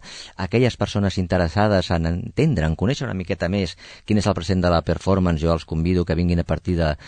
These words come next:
dos quarts de dotze amb l'Alexandra Laudo i l'Òscar Cornagó, però la primera taula, la de les deu, és la que té una dimensió, si voleu, més, més local, més, més sabadellenca, perquè volem, amb la gent, eh,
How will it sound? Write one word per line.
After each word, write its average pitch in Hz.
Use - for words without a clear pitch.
dos -
quarts 85
de 82
dotze 90
amb 80
l'Alexandra 78
Laudo 82
i 76
l'Òscar 76
Cornagó, 80
però 101
la 101
primera 123
taula, 95
la 92
de 85
les 78
deu, 92
és 107
la 127
que 123
té 120
una 117
dimensió, 104
si -
voleu, 90
més, 90
més 95
local, 98
més, 87
més 82
sabadellenca, 87
perquè 92
volem, 95
amb 80
la 85
gent, 101
eh, 90